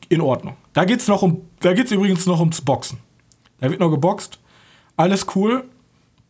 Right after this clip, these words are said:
Ist in Ordnung, der Film. Kann man so als Einstieg nehmen. Hätte man jetzt tatsächlich nicht gucken müssen. Weil, ich möchte auch gar nicht lange damit auf, war, war mal, war mal wieder schön, Wesley Snipes zu sehen. Auf jeden Fall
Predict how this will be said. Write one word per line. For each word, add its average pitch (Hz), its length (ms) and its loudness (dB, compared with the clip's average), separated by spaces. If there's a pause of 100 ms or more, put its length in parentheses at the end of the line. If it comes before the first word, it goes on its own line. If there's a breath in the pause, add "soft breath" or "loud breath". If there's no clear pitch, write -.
(380)
Ist - 360 0
in 170 120 2
Ordnung, 147 360 0
der 110 120 -2
Film. - 240 -14 (280)
Kann 185 160 2
man 220 140 2
so 196 140 2
als 170 380 -2 (920 soft breath)
Einstieg 170 600 0
nehmen. 180 400 2 (1200)
Hätte 208 240 0
man 202 180 2
jetzt 190 180 -2
tatsächlich 180 520 0
nicht 180 200 -2
gucken 180 300 0
müssen. 117 320 -6 (640 soft breath)
Weil, 202 340 2
ich 175 120 -2
möchte 214 220 0
auch 175 180 -4
gar 202 140 2
nicht 208 160 0
lange 190 200 2
damit 165 200 0
auf, 202 380 -2
war, 160 220 2
war 185 140 2
mal, 190 220 2
war 185 120 2
mal 185 160 0
wieder 165 160 2
schön, 180 280 -2
Wesley 170 260 -2
Snipes 208 360 -4
zu 214 100 -6
sehen. 208 220 -2
Auf 170 160 -2
jeden 202 200 0
Fall 190 300 0